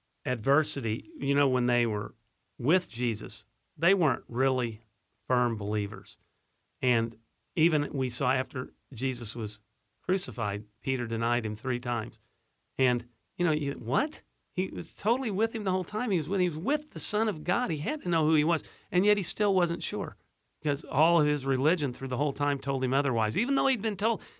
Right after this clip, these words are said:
See, that's, that should give you, by the way, some encouragement. When you have doubts, remember the, the people that walked with Jesus,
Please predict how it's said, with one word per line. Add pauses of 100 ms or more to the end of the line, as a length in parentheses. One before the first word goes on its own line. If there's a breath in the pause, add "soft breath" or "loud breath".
See,
that's,
that
should
give
you,
by
the
way,
some
encouragement. (160 loud breath)
When
you
have
doubts, (380 soft breath)
remember
the, (120)
the
people
that
walked
with
Jesus,